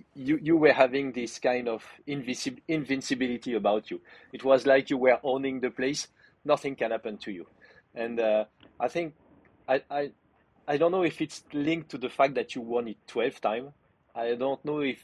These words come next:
just because some race just suit us much better, but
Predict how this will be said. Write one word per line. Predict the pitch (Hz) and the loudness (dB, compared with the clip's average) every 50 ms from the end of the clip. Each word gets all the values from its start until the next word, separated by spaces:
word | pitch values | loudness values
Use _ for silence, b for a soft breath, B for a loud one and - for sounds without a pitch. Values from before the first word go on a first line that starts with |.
| _ _ | _ _
just | 120 135 139 131 - | -4 -4 -4 -4 -4
because | - 131 - 143 135 - | -8 -4 -2 -2 -2 0
some | - - 123 120 120 | 2 0 0 0 2
race | 120 127 127 139 127 - | 0 2 2 2 0 -4
just | - 110 120 123 120 - | -8 -6 -6 -6 -4 -6
suit | - - - - - 135 131 - - - | -8 -8 -8 -6 -6 -8 -8 -8 -6 -6
us | 117 110 - - - - | -6 -6 -6 -8 -12 -8
much | 110 104 92 92 | -8 -8 -6 -4
better, | 87 107 110 117 98 95 - B B B B B B _ | 0 2 4 4 2 0 -2 B B B B B B _
but | - 127 120 | 0 0 0